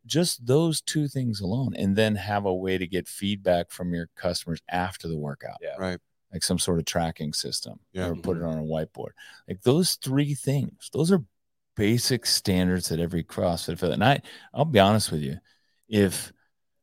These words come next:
Speaker 1: and I told CrossFit that there needs to be some sort of evaluation system where if a, people go out and they don't have that experience, that it, that information gets relayed back to CrossFit.
Speaker 3: Mm.
Speaker 1: Because if I'm CrossFit and
Speaker 3: Yeah.
Speaker 1: I'm protecting this
Speaker 3: Wow.
Speaker 1: brand
Speaker 3: Wow.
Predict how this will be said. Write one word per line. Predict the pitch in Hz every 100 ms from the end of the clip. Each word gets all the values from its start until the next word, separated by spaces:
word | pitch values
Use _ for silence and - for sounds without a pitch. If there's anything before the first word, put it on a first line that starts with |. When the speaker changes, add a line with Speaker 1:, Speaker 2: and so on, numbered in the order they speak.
| _ _ _ - - - _
Speaker 1:
and | 107 107
I | 104
told | - 123
CrossFit | - 113 - 80
that | 90 85
there | 95
needs | 117 127
to |
be | 113
some | 98 113
sort | 104 107
of | 90
evaluation | 82 90 90 92 90 95 92
system | - 85 - 80
where | 82 82
if | -
a, | 80 -
people | - 113 110
go | 98 87 87
out | 90 90
and | 80
they | 80 80 73 - _
don't | 101 113 107
have | 87 80
that | 80 78
experience, | - - 80 80 -
that | - 85
it, | 82 -
that | 92
information | 98 101 90 87 85
gets | 80 -
relayed | 87 85 85 76
back | 82 78 -
to |
CrossFit. | 76 87 80 78 - - - _ _ 113
Speaker 3:
Mm. | 107 98
Speaker 1:
Because | 98 104 92
if | 85
I'm | 135 185
CrossFit | - 110 107 117 - 131 135 -
and | 95 98
Speaker 3:
Yeah. | 101
Speaker 1:
I'm | 117
protecting | - 104 120 113 123 117
this | 110
Speaker 3:
Wow. | 90
Speaker 1:
brand | 92 98 117 127
Speaker 3:
Wow. | 101 98 92